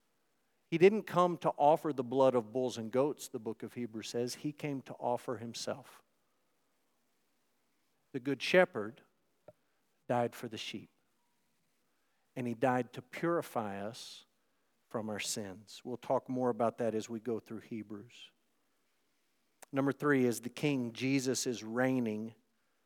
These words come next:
on the throne of heaven. He's reigning on the throne of heaven. He made purification for sins. After that, the book of Hebrews says in verse three, he sat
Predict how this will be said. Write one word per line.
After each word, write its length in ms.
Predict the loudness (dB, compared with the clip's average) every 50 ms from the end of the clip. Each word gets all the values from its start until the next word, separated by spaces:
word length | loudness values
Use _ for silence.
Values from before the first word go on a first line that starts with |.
| _ _ _ _ -8
on 200 | -4 -2 -2 -2
the 80 | -2 -6
throne 340 | -6 -4 -4 -2 -2 -2
of 140 | -4 -6 -8
heaven. 280 | -8 -10 -10 -10 -12 -18 -20 _ _ _ _ _ _ _ _ _ _ _ _ _ _ _ _ _ _ _ _ _ _ _ _ _ _ -20 -18 -12
He's 140 | -10 -8 -6
reigning 420 | -4 -2 0 0 0 -2 -2 -2
on 160 | -2 -4 -4 -6
the 60 | -8
throne 300 | -8 -10 -8 -8 -8 -8
of 100 | -10 -10
heaven. 260 | -12 -12 -12 -14 -20 -20 _ _ _ _ _ _ _ _ _ _ _ _ _ _ _ _ _ -10 -4
He 80 | -2
made 280 | 2 4 4 2 2 2
purification 680 | 4 4 4 4 4 2 2 2 4 4 2 0 -4
for 120 | -4 -4 -4
sins. 380 | -4 -2 -2 -2 0 0 0
After 320 | 0 2 2 2 0 0 0
that, 340 | 2 4 4 4 2 0 -2 -10 _ _ _ _ _ _ _ -10
the 60 | -4
book 200 | -2 -2 -2 -2
of 80 | -4 -2
Hebrews 320 | -2 -2 -2 -2 -2 -2
says 240 | 0 0 0 2 2
in 120 | 0 0
verse 240 | 0 -2 -2 -2 -6
three, 400 | -6 -4 -2 -2 -2 -2 -4 -6 _ _ _ _
he 200 | -6 -4 -4 -2
sat 720 | -2 -2 -2 -2 2 2 4 4 4 4 2 -2 -10 -20